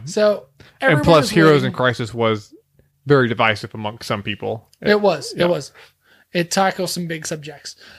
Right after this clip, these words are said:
Speaker 1: However, um, they gave out tickets to anybody that purchased a print,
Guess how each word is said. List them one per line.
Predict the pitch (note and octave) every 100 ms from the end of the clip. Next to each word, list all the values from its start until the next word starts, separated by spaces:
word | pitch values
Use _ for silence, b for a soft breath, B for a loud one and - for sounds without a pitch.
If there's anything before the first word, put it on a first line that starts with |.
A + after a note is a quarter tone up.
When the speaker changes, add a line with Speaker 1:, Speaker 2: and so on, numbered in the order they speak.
| B
Speaker 1:
However, | - F#3+ G3 C#4 A#3+ F3 E3 - b b b b _
um, | F#3 F#3 F#3 E3+ E3 _
they | G3 G3+
gave | G#3 A#3+ A3+
out | G3
tickets | - F#3+ F3+ F3
to | - F3
anybody | F#3+ F#3
that | F3 E3+
purchased | - E3+ E3 - -
a | D#3+
print, | D#3 - A3+ C#4+ -